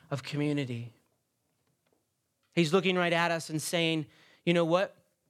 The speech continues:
Everyone has failed this man." The religious leaders failed him. The community, his neighbors failed him.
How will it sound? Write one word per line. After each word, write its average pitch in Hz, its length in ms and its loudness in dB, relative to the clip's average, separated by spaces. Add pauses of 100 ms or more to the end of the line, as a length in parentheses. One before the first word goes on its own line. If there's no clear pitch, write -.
(1120)
Everyone 220 800 2
has 180 320 0
failed 196 680 0 (200)
this 175 500 0 (160)
man." 139 460 -2 (2000)
The 165 100 2
religious 180 440 0
leaders 208 320 2
failed 190 320 0
him. 190 380 -2 (480)
The 175 100 2
community, 190 560 2
his 175 180 -2
neighbors 175 420 2
failed 175 340 2
him. 170 280 0